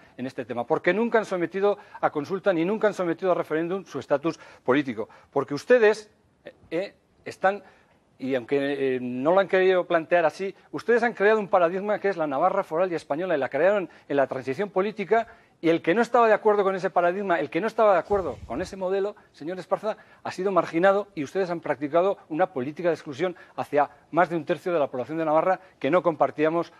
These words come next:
su modelo. Y por lo tanto, nosotros lo que sí, y a pesar que hay algunos que se extrañan en estos momentos, nosotros no defendemos ni la anexión ni la integración, y no lo hemos defendido <laughs> nunca, señor Esparza.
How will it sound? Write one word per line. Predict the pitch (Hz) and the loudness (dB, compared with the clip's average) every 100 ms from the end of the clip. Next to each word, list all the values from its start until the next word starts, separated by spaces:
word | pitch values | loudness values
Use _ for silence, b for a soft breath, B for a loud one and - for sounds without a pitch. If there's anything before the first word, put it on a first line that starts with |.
| _ | _
su | - | -16
modelo. | 110 110 120 95 b b | -8 -2 -2 -4 b b
Y | 127 | -4
por | 156 | -2
lo | 170 | 2
tanto, | 220 233 | 2 2
nosotros | 226 175 196 233 226 B B | 0 0 0 2 0 B B
lo | - 131 | -8 -6
que | 135 | -6
sí, | 208 190 _ _ | -8 -12 _ _
y | - | -20
a | - | -18
pesar | - - | -18 -14
que | 139 | -6
hay | 175 | -2
algunos | 156 170 170 | -2 -4 -8
que | |
se | 127 | -12
extrañan | 117 - 175 160 | -12 -4 0 0
en | 147 | -2
estos | 139 151 | -4 -8
momentos, | 170 175 196 B B - | -6 -6 -6 B B -16
nosotros | 131 202 | -10 -8
no | 185 208 | -6 -6
defendemos | 196 180 214 165 | -6 -6 -6 -4
ni | 147 | 0
la | |
anexión | 135 127 - 208 | 0 -2 -6 -6
ni | 214 | -4
la | 151 | -6
integración, | 127 123 120 220 | -4 -4 -2 -2
y | 156 | 0
no | 202 | 2
lo | 262 | 4
hemos | 247 | 4
defendido | 214 202 220 247 | 2 0 2 2
<laughs> | |
nunca, | 214 277 233 - | 4 2 2 0
señor | - 156 139 | 0 -2 -2
Esparza. | 127 262 185 175 | -2 -2 0 0